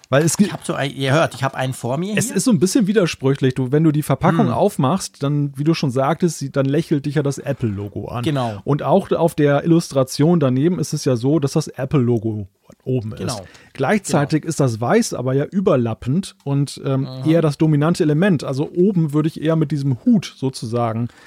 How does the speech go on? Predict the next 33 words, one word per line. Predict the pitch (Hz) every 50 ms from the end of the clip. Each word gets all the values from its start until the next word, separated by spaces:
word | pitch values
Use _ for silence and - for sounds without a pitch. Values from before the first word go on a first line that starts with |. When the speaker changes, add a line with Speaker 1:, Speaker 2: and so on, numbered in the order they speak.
| - - - - -
Speaker 2:
Ja, | 180 175 139
Speaker 1:
assoziieren. | - - 123 131 - - 131 123 131
Speaker 2:
er | 143
liegt | 175 - 247
auch | 233 190 -
besser, | - 143 131 - - 135 123
wenn | 123 123 120
du | 131 139
ihn | 143 135 131
umdrehst. | 139 156 135 123 110 - 110 113 190
Speaker 1:
Eben. | 226 220 147 104
Speaker 2:
Also | 90 113 117
wenn | 120 117
du | 131 120
quasi | - - 135 131 135 123 127
die | 120 131 123 139
Edelstahlseite | 151 151 156 147 - - 151 139 139 139 131 143 131 131 123 135
nach | 127 110 -
oben | 123 165 190 214 214 175 151 135 - - - - - 139 -
tust, | - - 151 147 180 180 - - -
dann, | 135 139 143 143 139 135 127 - 151
dann | 139 143 143 143 143 - - - - - - _ _ -
wirkt | 127 147 185 185 - 190
er | 170
natürlich | 156 147 - 147 143 - -
viel, | - 190 233 233
viel | - - 214 196
besser. | 170 190 214 - - 113
Er | 110 120
wirkt | - 180 - -
so | 202 175
ein |
bisschen, | 165 190 - - - 196 196 185